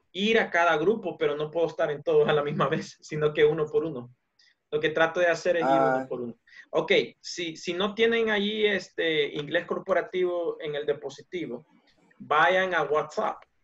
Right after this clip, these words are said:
Speaker 1: Y en WhatsApp les voy a poner una, una foto.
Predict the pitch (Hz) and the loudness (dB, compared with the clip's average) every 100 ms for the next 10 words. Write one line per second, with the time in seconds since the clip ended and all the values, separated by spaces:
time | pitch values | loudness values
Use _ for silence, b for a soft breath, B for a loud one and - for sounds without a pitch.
0 | - 147 143 139 156 160 - 208 226 - | -8 -4 -2 -2 -4 -4 -4 -4 -4 -10
1 | 147 139 139 143 147 170 165 180 180 - | -8 -4 -2 -2 -4 -8 -6 -4 -4 -8
2 | 160 156 156 160 156 160 160 _ _ _ | -10 -8 -6 -4 -2 -4 -8 _ _ _
3 | _ _ _ _ 151 160 160 226 214 - | _ _ _ _ -8 -6 -6 -2 -2 -2
4 | - | -16